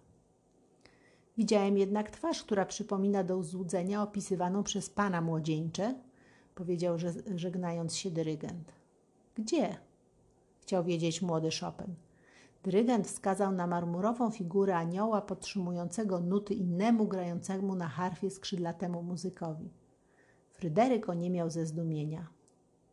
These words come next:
"To ona!" zawołał. "To tylko rzeźba, chłopcze", roześmiał się dyrygent, pożegnał się i poszedł do domu.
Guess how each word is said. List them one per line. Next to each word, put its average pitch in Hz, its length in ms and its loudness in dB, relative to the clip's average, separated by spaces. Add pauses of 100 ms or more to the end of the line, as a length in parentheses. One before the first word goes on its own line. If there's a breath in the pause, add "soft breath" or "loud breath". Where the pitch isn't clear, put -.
(120)
"To - 200 -4
ona!" 285 360 6
zawołał. 165 580 -4 (880 soft breath)
"To 269 100 2
tylko 208 340 2
rzeźba, 403 400 4
chłopcze", 165 500 0
roześmiał 175 460 -2
się 180 180 -6
dyrygent, 202 580 2 (480 soft breath)
pożegnał 294 500 0
się - 160 -2
i 160 80 0
poszedł 170 420 -4
do 165 120 -2
domu. 165 380 -4